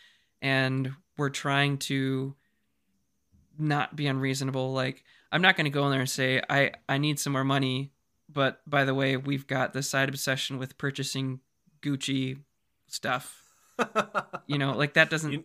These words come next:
Speaker 1: that doesn't jive.
Speaker 2: Not, you know how we do in the U P.
Speaker 1: Oh, you know, I, I look so Gucci.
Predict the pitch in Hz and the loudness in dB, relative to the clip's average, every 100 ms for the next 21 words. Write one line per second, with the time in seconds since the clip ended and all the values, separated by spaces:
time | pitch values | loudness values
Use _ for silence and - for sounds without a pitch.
0 | - 147 147 131 131 127 131 139 - _ | -8 -8 -6 -6 -4 -2 0 -2 -10 _
1 | _ 143 _ - - _ 131 135 143 - | _ -20 _ -20 -20 _ -6 0 0 0
2 | - 131 127 - 175 180 147 180 135 120 | -10 -14 -16 -16 -4 2 4 4 2 -2
3 | 120 120 123 120 117 117 117 120 110 147 | -2 -2 -4 -8 -6 -6 -6 -8 -10 -14
4 | - - 175 139 151 214 160 160 120 156 | -18 -4 -2 -2 0 2 4 2 2 4
5 | 170 - 151 147 143 - 160 151 139 - | 2 2 0 0 -2 -4 -4 -4 -6 -6
6 | 123 | -10